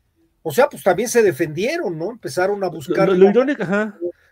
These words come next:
Speaker 2: Lo irónico de, de este asunto es de que a los aliados se les olvidó esa lección en la Segunda Guerra Mundial y también tardaron mucho tiempo en formar sus convoyes para protegerse precisamente
Speaker 1: Es
Speaker 2: de los
Speaker 1: cierto.
Speaker 2: submarinos alemanes.
Speaker 1: Es cierto.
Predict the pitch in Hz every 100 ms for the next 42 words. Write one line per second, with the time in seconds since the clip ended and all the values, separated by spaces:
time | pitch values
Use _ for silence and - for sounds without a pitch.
0 | _ _ _ _ - 180 190 220 285 -
1 | 180 151 170 180 202 190 180 214 190 160
2 | 202 185 123 139 135 156 160 127 135 123
3 | 135 135 120 110 - 139 123 104 120 131
4 | 131 131 127 113 110 120 131 151 - 131
5 | 147 151 151 151 156 156 143 147 139 147
6 | 131 120 131 147 - 120 123 131 143 _
7 | 117 113 117 117 - 131 151 135 131 127
8 | 151 135 110 120 117 117 113 123 135 120
9 | 113 127 165 131 - 427